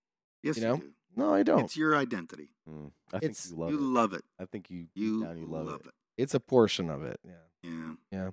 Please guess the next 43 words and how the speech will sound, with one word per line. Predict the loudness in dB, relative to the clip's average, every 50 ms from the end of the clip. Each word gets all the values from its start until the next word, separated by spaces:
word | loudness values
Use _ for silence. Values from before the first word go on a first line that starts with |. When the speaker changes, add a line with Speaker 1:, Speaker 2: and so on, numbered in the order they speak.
| _ _ -18 -16
Speaker 1:
All | -14
right. | -12 -10 -4 0
Speaker 2:
But | 6
why | 8 10 10 12
does, | 12 10 8 6 2 -2
why | 2 6 10 12 12 12 12 10
the | 8 6 4
redheaded | 6 8 10 10 8 8 8 6
man? | 8 8 8 8 8 8
Why | 8 8 8
are | 8 8 8
we, | 8 8 8 6 6 6 4 2 0 -6 _ _ _ _ _ _ _ _ _ _ _ _ _ _ 2
why | 4 6 8
are | 10 12
we | 12 12
shat | 10 10 8 8 8 10 8 8
upon | 6 2 2 4 4 4 4 2 0
so | -2 -2 2 4 4 6
much? | 8 8 8 8 6 2 -4 -6 -6 _ _ -10
Speaker 3:
I | -10 -8
think | -6 -6 -8 -8
it's | -8 -8 -6
more | -4 -2 0 0 0
of | 0 0 0
a, | 0 0 0 -2 -4 -8 -14 -16 -18 _ _ _ _ _ _ _ _ _ _ _ _
it's | _ -12
almost | -10 -10 -10 -8
like | -10 -10 -10
an | -10 -12
exotic, | -14 -10 -6 -4 -4 -2 -2 -4 -6 -8 _ -18 -20 _ _ _ _ _ _ _ _ _ _ _ _
Speaker 1:
Hmm. | -20 -20 -18 -18 -20 -20 _ -18
Speaker 3:
like | -18 -12 -8
looking | -8 -8 -8 -6 -8
at | -8 -6
a | -8 -8
rare | -8 -6 -6 -4 -4 -4 -6 -6
animal | -8 -8 -8 -8 -8 -8 -8 -10
in | -10
the | -10
wild. | -10 -8 -10 -10 -12 -16 -20 _ _ _ _ _ _ _ _ 6
Speaker 2:
I | 10
would | 12 12 12
say, | 10 12 12 12 12 12